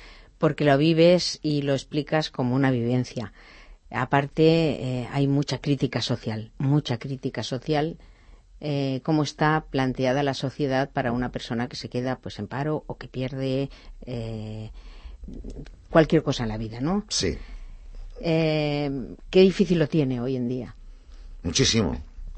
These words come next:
Speaker 2: muchis-,
Speaker 1: <laughs>
Speaker 2: muchísimo, muchísimo, muchísimo. A ver, eh, hoy en día, eh, esto es una cosa que a lo mejor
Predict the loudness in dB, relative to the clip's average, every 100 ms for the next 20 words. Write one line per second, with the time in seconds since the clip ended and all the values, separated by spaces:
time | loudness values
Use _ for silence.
0 | -6 4 10 12 12 10 6 6 4 4
1 | 2 2 2 -2 -4 -2 0 0 -2 -4
2 | -4 -2 -2 0 2 4 2 -4 -14 -16
3 | -18 -10 2 4 4 4 4 4 6 6
4 | 4 0 -14 -18 -18 -16 -12 -10 -8 -10
5 | -6 -4 0 0 0 -2 -2 0 0 0
6 | -2